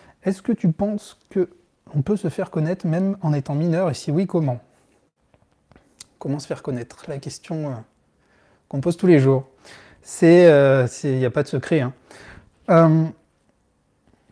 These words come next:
déjà, la première question, se faire connaître en étant, en tant que, que mineur. Oui, je pense même justement que ça peut être un atout de montrer que très tôt, on peut s'intéresser, euh, aux arts. C'est quelque chose de,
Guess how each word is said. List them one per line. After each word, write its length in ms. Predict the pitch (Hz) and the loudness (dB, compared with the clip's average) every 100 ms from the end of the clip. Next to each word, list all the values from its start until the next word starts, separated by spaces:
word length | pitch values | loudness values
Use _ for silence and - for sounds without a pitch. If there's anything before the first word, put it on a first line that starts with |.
| _ _ _ _ _ _ _ _ _ - | _ _ _ _ _ _ _ _ _ 0
déjà, 240 | 170 175 233 | 4 6 6
la 80 | |
première 240 | - 208 190 | 4 0 0
question, 520 | 175 - 208 226 226 _ | -2 -4 -6 -4 -8 _
se 120 | - - | -20 -10
faire 200 | 175 - | -8 -4
connaître 280 | 180 214 | -2 -2
en 80 | 180 | -4
étant, 320 | 151 185 196 - | -4 -4 -6 -8
en 120 | 151 | -8
tant 300 | 196 208 214 | -4 -2 -4
que, 380 | - 165 143 143 | -4 -4 -2 -4
que 120 | 160 | -2
mineur. 460 | 156 151 139 139 - | -2 -2 -4 -6 -4
Oui, 400 | 151 180 240 240 | 0 2 0 -4
je 80 | - | -12
pense 260 | - 170 190 | -10 -8 -4
même 140 | 175 | -4
justement 360 | 139 - 156 170 | -6 -6 -6 -6
que 60 | |
ça 120 | - 131 | -8 -8
peut 80 | |
être 140 | 131 156 | -8 -6
un 80 | 147 | -6
atout 320 | 135 190 202 - - _ - | -6 -8 -10 -14 -20 _ -8
de 100 | 139 | -6
montrer 380 | 139 135 170 170 | -4 -4 -4 -4
que 340 | 151 135 135 | -2 -2 -4
très 240 | 127 151 | -6 -8
tôt, 220 | 131 165 165 | -6 -6 -6
on 80 | 131 | -6
peut 160 | 139 | -8
s'intéresser, 720 | - 143 147 135 127 175 170 147 | -8 -6 -4 -4 -4 -4 -2 -4
euh, 100 | 127 _ _ _ - | -6 _ _ _ -8
aux 180 | 143 156 | -2 0
arts. 220 | 170 - | -2 -6
C'est 100 | - | -12
quelque 200 | 135 - | -12 -10
chose 260 | 156 135 | -8 -6
de, 340 | 131 127 127 | -6 -6 -6